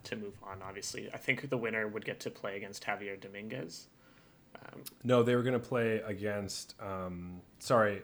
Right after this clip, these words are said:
Speaker 1: Oh, Nori-, Noriyuki Mori.
Speaker 2: Mori, yeah.
Speaker 1: Right, yes. And so what happened is,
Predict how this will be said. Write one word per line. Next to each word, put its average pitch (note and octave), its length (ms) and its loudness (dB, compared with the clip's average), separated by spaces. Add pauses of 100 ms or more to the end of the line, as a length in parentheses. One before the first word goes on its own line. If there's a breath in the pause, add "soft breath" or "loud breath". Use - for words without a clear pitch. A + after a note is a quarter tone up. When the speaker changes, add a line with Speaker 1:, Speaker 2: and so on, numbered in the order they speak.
(160)
Speaker 1:
Oh, C#3+ 280 10 (440)
Nori-, C3 340 4
Noriyuki B2 640 4
Mori. A2 180 2
Speaker 2:
Mori, G2 380 4
yeah. F#2+ 100 -2
Speaker 1:
Right, F2 260 2
yes. - 340 -4 (500)
And C#3+ 340 8
so C#3 300 12
what C3 160 10
happened E3 420 8
is, C3+ 440 8